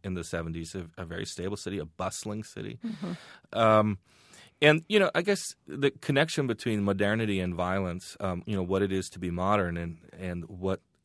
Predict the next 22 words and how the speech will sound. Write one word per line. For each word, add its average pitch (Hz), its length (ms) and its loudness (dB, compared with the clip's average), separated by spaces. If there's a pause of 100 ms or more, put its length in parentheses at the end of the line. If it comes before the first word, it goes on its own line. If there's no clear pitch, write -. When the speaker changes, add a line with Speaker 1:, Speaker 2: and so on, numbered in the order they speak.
(240)
Speaker 1:
kinds 101 640 -6
of 87 260 -6
things 98 420 -4
that 82 180 -6
precludes - 480 -4
was 87 140 -8
always 104 360 -2
a 87 80 -6
problem. 90 560 -4 (540)
Um, 101 340 2 (160)
I 120 80 2
think 175 220 4 (260)
this 127 400 2
really 110 320 2
got 85 240 -2
cemented 90 420 -4
for 92 200 -4
me 87 380 -6 (100)
about, 85 640 -6 (640)
um, 82 340 -6
five 101 340 2
years 90 540 -6